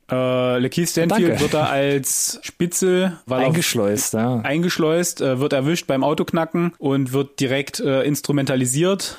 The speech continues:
Speaker 1: Ähm, wo sollen wir denn anfangen hier bei Judas and the Black Messiah am
Speaker 2: Oh,
Speaker 1: besten?
Speaker 2: ich würd vielleicht mich ähnlich langhangeln und würd kurz was zur Umsetzung sagen wollen.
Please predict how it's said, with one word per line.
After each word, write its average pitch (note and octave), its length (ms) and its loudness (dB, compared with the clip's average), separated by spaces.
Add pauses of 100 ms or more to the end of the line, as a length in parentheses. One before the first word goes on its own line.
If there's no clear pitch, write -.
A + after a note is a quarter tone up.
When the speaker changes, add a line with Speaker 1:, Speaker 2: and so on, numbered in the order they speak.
Speaker 1:
Ähm, D3+ 680 0 (460)
wo C3+ 140 2
sollen C#3+ 160 2
wir D#3 80 2
denn D3 80 2
anfangen C#3 340 0
hier A2+ 320 0 (200)
bei A#2+ 260 0
Judas B2 300 0
and A#2+ 80 0
the A2+ 40 0
Black A#2 200 -4
Messiah A2 340 -2
am - 60 0
Speaker 2:
Oh, F#3 80 4 (380)
Speaker 1:
besten? F3+ 100 4
Speaker 2:
ich F3 100 0
würd G#3 160 0
vielleicht G3 320 0
mich E3+ 160 0
ähnlich G3 260 2
langhangeln G3 560 2
und E3+ 100 2
würd E3+ 140 -2
kurz - 240 -4
was E3 200 2
zur D3+ 100 2
Umsetzung D3+ 460 2
sagen C3 340 0
wollen. E3+ 420 2